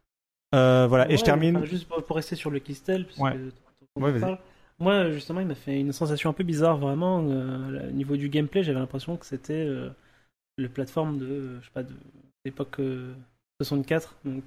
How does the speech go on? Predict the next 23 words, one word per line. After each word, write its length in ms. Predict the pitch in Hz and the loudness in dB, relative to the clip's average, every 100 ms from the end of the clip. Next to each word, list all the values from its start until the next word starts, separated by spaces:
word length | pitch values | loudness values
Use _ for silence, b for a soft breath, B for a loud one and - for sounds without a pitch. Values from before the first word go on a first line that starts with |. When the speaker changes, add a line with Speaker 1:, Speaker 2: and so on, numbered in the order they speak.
| - | -12
Speaker 2:
euh, 140 | 123 123 _ _ _ _ _ _ _ _ _ _ _ - | -18 -20 _ _ _ _ _ _ _ _ _ _ _ -8
euh, 60 | |
je 60 | 131 | -4
sais 60 | 151 | 0
pas, 120 | 156 | 2
dans 100 | 151 | 2
la 60 | |
maniabilité, 440 | 151 156 160 151 185 | 2 2 0 0 0
ça 100 | 156 | 0
m'avait 200 | 147 139 | -2 0
l'air 160 | 147 143 | 0 0
vraiment 420 | 139 156 190 190 | -2 0 2 0
bizarre. 500 | 165 156 165 175 156 | -2 0 2 2 2
Euh, 600 | 143 139 139 135 135 135 | 0 0 -2 -4 -4 -6
j'avais 180 | 135 139 | -4 -4
vraiment 220 | 143 170 | -2 2
la 60 | 180 | 2
sensation 320 | - 147 165 | 0 -4 -4
que 60 | 175 | -4
c'était 180 | 147 143 | -6 -8
un 60 | |
peu 140 | - 147 | -8 -14
cheap, 360 | - 190 185 | -4 -6 -6